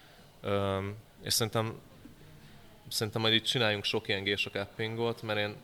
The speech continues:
ezt így szeretném így visszahúzni így a valóságba, hogy, hogy mi az, hogy gésa íz. Nem csak Panamából, hanem, hanem ilyen egyéb, egyéb országokból is.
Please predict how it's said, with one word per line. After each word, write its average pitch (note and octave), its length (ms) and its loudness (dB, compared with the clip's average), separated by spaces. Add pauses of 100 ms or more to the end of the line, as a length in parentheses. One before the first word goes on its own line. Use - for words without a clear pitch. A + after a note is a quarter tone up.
ezt - 220 -8
így A2 60 -6
szeretném A2 400 -2
így G2 120 -8
visszahúzni G2 600 -4
így F#2+ 100 0
a G2 40 2
valóságba, F#2+ 680 0
hogy, G2 260 -4
hogy G2+ 120 -6
mi G2+ 120 -4
az, F#2+ 160 -4
hogy F#2+ 140 -8
gésa F#2+ 360 -2
íz. G#2 500 -6 (880)
Nem G#2+ 140 -2
csak - 200 -2
Panamából, G2 640 0
hanem, G2 360 -6
hanem G2 240 -6
ilyen F#2+ 200 -4
egyéb, F#2+ 300 -4 (100)
egyéb G2 260 -4
országokból F#2+ 680 -2
is. G2 340 0